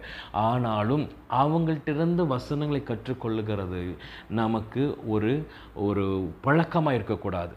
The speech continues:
நாம் வேதத்தை வாசித்து கற்றுக்கொள்ள வேண்டும். ஏன்னா பிரசங்கியார்கள் வேதத்தை நமக்கு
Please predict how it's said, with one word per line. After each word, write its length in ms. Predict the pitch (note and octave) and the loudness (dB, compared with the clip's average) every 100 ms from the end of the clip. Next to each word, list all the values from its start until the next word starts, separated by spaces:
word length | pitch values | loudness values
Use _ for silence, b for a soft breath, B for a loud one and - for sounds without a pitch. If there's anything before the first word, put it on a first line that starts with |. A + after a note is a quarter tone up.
| - | -8
நாம் 480 | A2+ C#3 E3 F3 G#2+ | -2 0 2 0 0
வேதத்தை 520 | A#2+ D3 C#3 - D3+ | 2 2 2 -2 -2
வாசித்து 600 | A2 A2 C3 - C#3 E3 | 2 2 2 0 0 -2
கற்றுக்கொள்ள 560 | - G#2+ G#2+ A2+ G2 G2 | -2 -2 -2 -2 0 -2
வேண்டும். 400 | F2+ F2 E2+ - B B B A#2+ | -4 -6 -8 -14 B B B -2
ஏன்னா 220 | B2 D3 C#3+ | 2 2 2
பிரசங்கியார்கள் 920 | D3 D3+ - F#3 F3 D3 A#2+ A2+ A#2 D3 | 0 -2 0 0 2 4 2 0 -2 -2
வேதத்தை 460 | B2 C#3+ C#3+ C#3+ | 0 0 0 -2
நமக்கு 440 | D#3 B2+ B2 A2+ | -2 0 -2 -2